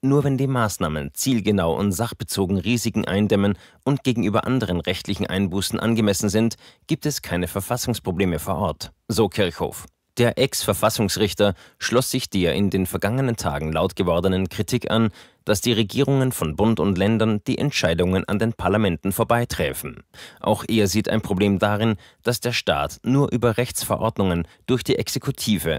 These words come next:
auf die Entwicklung reagiere. Zitat: "Im ersten schnellen Zugriff war das richtig, jetzt ist aber in der Demokratie das Parlament gefragt, so weitreichende und unser gesamtes Leben längerfristig umfassende Grundrechtseingriffe zu legitimieren,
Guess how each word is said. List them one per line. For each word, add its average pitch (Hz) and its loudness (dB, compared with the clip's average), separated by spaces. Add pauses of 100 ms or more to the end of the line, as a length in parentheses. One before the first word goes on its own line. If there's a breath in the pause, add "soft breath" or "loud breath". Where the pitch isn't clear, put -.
(120)
auf - 0
die - -2
Entwicklung 90 -2
reagiere. 92 0 (760 loud breath)
Zitat: 127 0 (240)
"Im 92 -2
ersten 92 0
schnellen 101 2
Zugriff 123 0
war 101 6
das 117 -2
richtig, 95 -2 (260 loud breath)
jetzt - -2
ist 117 0
aber 87 2
in 85 0
der 82 0
Demokratie 98 0
das 120 0
Parlament 131 0
gefragt, 85 0 (260 soft breath)
so 120 2
weitreichende 92 0
und 110 -2
unser 113 0
gesamtes 87 -2
Leben 107 2
längerfristig 92 -2
umfassende 90 -2
Grundrechtseingriffe 107 0
zu - 0
legitimieren, 110 4